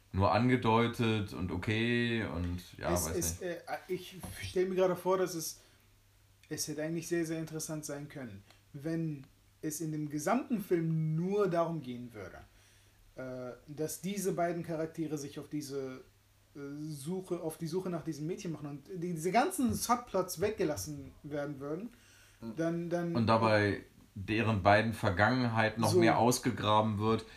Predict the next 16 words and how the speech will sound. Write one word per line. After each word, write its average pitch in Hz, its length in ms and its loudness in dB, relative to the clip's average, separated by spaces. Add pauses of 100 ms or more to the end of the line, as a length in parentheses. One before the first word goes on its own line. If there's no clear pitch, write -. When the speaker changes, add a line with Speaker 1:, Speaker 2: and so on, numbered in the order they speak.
(160)
Speaker 1:
Genau, 160 240 6
Speaker 2:
Ja. 170 360 2
Speaker 1:
darauf 139 320 10
konzentrieren. 120 720 -2
Speaker 2:
Genau, 208 260 2
und, 185 260 -4
und, 196 240 -2
und, 196 180 0
Speaker 3:
Ja, 151 120 2
man 190 140 4
Speaker 2:
und 185 120 0
Speaker 3:
könnte 202 280 -2
zwei 190 340 2
völlig 185 400 0
verschiedene 170 480 -6
Filme 156 600 0